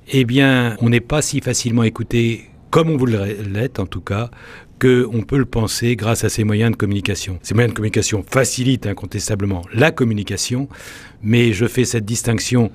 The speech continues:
que je, j'évoque dans ce livre entre la communication et la conversation. La conversation, on est avec l'autre, on est dans un échange avec l'autre, on le voit,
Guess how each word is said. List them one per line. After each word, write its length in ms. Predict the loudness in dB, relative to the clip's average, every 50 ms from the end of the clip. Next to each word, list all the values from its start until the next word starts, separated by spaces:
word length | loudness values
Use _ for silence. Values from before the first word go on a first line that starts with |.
| 0
que 120 | 2 2 2
je, 460 | 2 2 2 2 2 2 0 -2 -4 -8 -14 -20 -20 -18 -8
j'évoque 360 | 0 2 2 4 4 2 0
dans 140 | 0 -2 -2
ce 140 | -2 -2 0
livre 340 | 2 2 2 2 2 0 -4 -8 -18 -20 -20 -10 -4
entre 360 | -2 -2 -2 -2 0 2 4
la 240 | 4 4 2 0 0
communication 680 | 0 0 2 2 0 0 -2 -2 -2 -2 -2 0 0 2
et 60 | 0
la 100 | 0 -2
conversation. 880 | -2 0 2 2 2 0 0 -2 -6 -6 -6 -6 -8 -8 -10 -12 -12 -14 -18 -20 -20 -20 -20 -20 -20 -20 -20 -14 -4 -4
La 80 | -2
conversation, 960 | 0 2 2 4 2 2 2 0 0 0 0 2 2 2 4 4 4 2 0 -2 -2
on 160 | 0 2 4
est 180 | 4 2 2 -2 -2
avec 360 | 0 0 2 2 2 0 0
l'autre, 460 | -2 -2 -2 -2 -2 -4 -6 -10 -14 -10 -4
on 100 | 0 0
est 80 | 0
dans 200 | 0 0 0 0
un 100 | 0 2
échange 480 | 2 2 2 2 2 2 2 2 2 0
avec 240 | 0 -2 -2 -4 -2
l'autre, 400 | -2 -2 0 -2 -2 -4 -8 -12 -20 -18 -18 -16 -16 -16 -16 -16 -12 -2
on 120 | 0 2 4
le 100 | 4 4
voit, 640 | 2 0 0 2 2 4 4 2 2 0 0